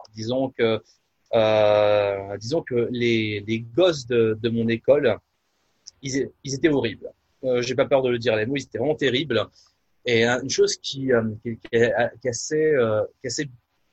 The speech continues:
bizarre aussi, c'est que ils sont éveillés au sexe très tôt, à huit ans. Je me pose quand même des questions sur comment est-ce qu'ils ont pu s'éveiller comme ça. Alors, euh, non, je ne me suis pas fait violer, euh, à l'époque. Je sais que malheureusement, il y a des témoignages qui disent ça.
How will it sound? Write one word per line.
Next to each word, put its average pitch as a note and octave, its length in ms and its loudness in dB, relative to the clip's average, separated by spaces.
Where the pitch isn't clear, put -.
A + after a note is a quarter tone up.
bizarre D3 640 2
aussi, C3 340 -2
c'est A#2 180 -6
que C3+ 260 -2
ils B2+ 80 -10
sont B2 240 -4
éveillés C3 260 0
au C3+ 140 0
sexe - 400 -4
très F3 220 0
tôt, D3+ 280 0
à G2+ 140 -8
huit A#2+ 300 -8
ans. D#3+ 280 2
Je A#2+ 120 -6
me A2 40 -8
pose A#2 140 -16
quand B2+ 80 -8
même B2+ 140 -4
des A2+ 80 -10
questions E3 580 -8
sur A2+ 200 -12
comment C3+ 280 0
est-ce C#3+ 200 0
qu'ils A#2 160 -8
ont A#2 80 -2
pu C3+ 240 -16
s'éveiller A2 340 -4
comme A2+ 160 -2
ça. E3 320 0
Alors, G2+ 380 -2
euh, G#2+ 260 -2
non, B2+ 220 -2
je A2+ 80 -8
ne A2+ 40 -2
me A2 40 -4
suis - 160 -18
pas C3 160 -2
fait C3+ 220 -8
violer, B2+ 520 0
euh, A2+ 240 4
à A2 80 2
l'époque. A2 260 -2
Je A#2 60 -10
sais B2 160 -8
que B2 80 -10
malheureusement, A2 320 -2
il A#2 60 -2
y - 20 -2
a A2 40 -4
des G#2+ 60 -12
témoignages A#2 380 -2
qui - 160 -20
disent - 120 -20
ça. D#3+ 320 2